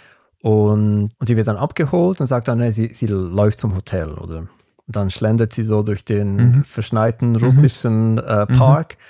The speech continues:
Speaker 1: und sieht dann dort ein paar alte, ähm, Russen, die
Speaker 2: Die
Speaker 1: eben
Speaker 2: Schach spielen.
Speaker 1: Schach spielen,
Speaker 2: Ja.
Speaker 1: oder?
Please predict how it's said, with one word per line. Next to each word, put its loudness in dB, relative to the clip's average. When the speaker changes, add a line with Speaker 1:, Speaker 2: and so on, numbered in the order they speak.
Speaker 1:
und -2
sieht 0
dann 0
dort 0
ein -2
paar 0
alte, 0
ähm, -8
Russen, 0
die 0
Speaker 2:
Die 0
Speaker 1:
eben 0
Speaker 2:
Schach 0
spielen. -2
Speaker 1:
Schach 2
spielen, -2
Speaker 2:
Ja. 0
Speaker 1:
oder? -2